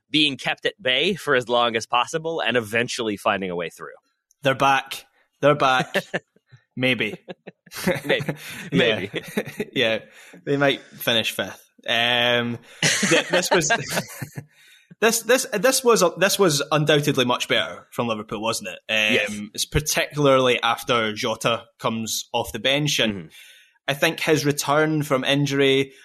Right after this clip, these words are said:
Speaker 2: look, this season has been defined almost entirely, um, by injuries for Liverpool, the obvious one being to, to Virgil van Dijk, who's missed basically the whole season. But I, I think that the fact that Jota has been missing for so long has flown under the radar a little bit,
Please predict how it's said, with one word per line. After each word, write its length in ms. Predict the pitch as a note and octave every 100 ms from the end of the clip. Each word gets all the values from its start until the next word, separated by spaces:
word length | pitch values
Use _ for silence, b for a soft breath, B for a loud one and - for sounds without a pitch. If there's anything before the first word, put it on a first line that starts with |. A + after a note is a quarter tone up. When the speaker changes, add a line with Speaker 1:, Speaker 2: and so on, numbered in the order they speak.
| B
Speaker 2:
look, 180 | C#3+ C#3+
this 160 | C#3
season 300 | D3 C3+ C3
has 240 | B2 C3 A2+
been 400 | B2 B2 A#2+ A2+
defined 600 | A#2 - C3 C3 B2+ B2
almost 340 | B2 B2 -
entirely, 800 | A2+ A2 A2+ B2 B2+ A#2+ A2+ _ _ _ _ _ _ -
um, 460 | A2 G#2+ G#2+ G#2 - - - _
by 260 | A2+ A#2 A#2
injuries 560 | B2+ C#3+ G#2 G#2 A2 -
for 160 | - A#2+
Liverpool, 560 | A2 G#2+ - A2 A#2 - F#2+ G#2
the 120 | G#2+
obvious 380 | G#2+ G#2+ G2+ -
one 340 | G#2 G#2 G2+ G#2
being 300 | G#2+ G#2 G#2
to, 300 | A#2 G#2 G2+ -
to 100 | B2
Virgil 260 | A#2+ A#2 G#2+
van 160 | G#2
Dijk, 280 | D3 D#3+ D#3
who's 260 | A#2+ G2+ A#2
missed 260 | A2 -
basically 340 | A2 G2+ - A2+
the 80 | G#2+
whole 180 | A2+
season. 360 | - C#3 C3 C#3+
But 260 | D3 D#3+ D#3
I, 40 | D#3+
I 40 |
think 300 | D3+ F3 - B B B -
that 280 | D3 - C#3+
the 80 |
fact 380 | C#3 D3+ D3 C3
that 160 | C#3 A#2
Jota 340 | C3+ C#3+ D3
has 140 | C3 A#2+
been 160 | A#2+
missing 260 | B2 - A#2+
for 140 | A#2+
so 180 | - B2
long 280 | A2+ A#2 A#2
has 200 | B2+ -
flown 460 | - - C#3 C#3
under 400 | C3+ C#3 C#3 C#3
the 120 | C3 B2+
radar 360 | D3 D3+ E3
a 80 | E3
little 200 | F3 E3
bit, 220 | G3 G3+